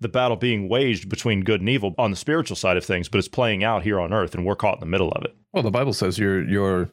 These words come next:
Speaker 2: battle is against the spirit world, you know, the
Speaker 1: And that's it.
Speaker 2: principalities, powers,
Speaker 1: That's
Speaker 2: and
Speaker 1: it.
Speaker 2: rulers
Speaker 1: These
Speaker 2: of
Speaker 1: are
Speaker 2: the
Speaker 1: nihilistic.
Speaker 2: Yeah.
Speaker 1: These are the, these are,
Speaker 2: Yeah.
Speaker 1: uh, just, uh, evil entity worshiping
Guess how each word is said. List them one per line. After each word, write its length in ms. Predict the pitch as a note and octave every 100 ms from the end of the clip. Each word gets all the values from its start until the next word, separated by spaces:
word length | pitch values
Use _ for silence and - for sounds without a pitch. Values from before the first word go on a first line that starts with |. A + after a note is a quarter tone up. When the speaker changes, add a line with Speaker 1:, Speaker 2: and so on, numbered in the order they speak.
| _
Speaker 2:
battle 420 | F2+ G2+ A2 G#2+
is 120 | E2+ E2
against 320 | F2+ F2 - _ -
the 80 |
spirit 520 | - - G#2+ G#2 F#2+ - _ -
world, 360 | E2 C2+ - -
you 80 | -
know, 100 | D#2+
the 340 | D#2 F2 D#2+ - - _
Speaker 1:
And 100 | G#2
that's 0 |
it. 60 | G2
Speaker 2:
principalities, 500 | - F2 D2+ E2+ D2+
powers, 460 | - F2 E2+ E2 -
Speaker 1:
That's 180 | G#2
Speaker 2:
and 120 | D2+ C3
Speaker 1:
it. 80 |
Speaker 2:
rulers 220 | G2 F2 E2
Speaker 1:
These 140 | D3+
Speaker 2:
of 40 | A#2+
Speaker 1:
are 20 |
Speaker 2:
the 60 |
Speaker 1:
nihilistic. 680 | G#2+ C3+ D3 C#3 C#3 D3+ D3
Speaker 2:
Yeah. 40 | -
Speaker 1:
These 220 | A#2+ F#2
are 180 | G#2 G2
the, 300 | G#2+ A2+ G#2
these 240 | A2 G#2+
are, 80 | F#2
Speaker 2:
Yeah. 300 | F2+ G2 -
Speaker 1:
uh, 60 | - - -
just, 320 | A2 G#2 -
uh, 120 | - - _
evil 400 | - D#3+ D3+ D3+ D3+
entity 400 | D3 C#3+ B2 B2+
worshiping 760 | G2 A2 B2 - - G#2+ F#2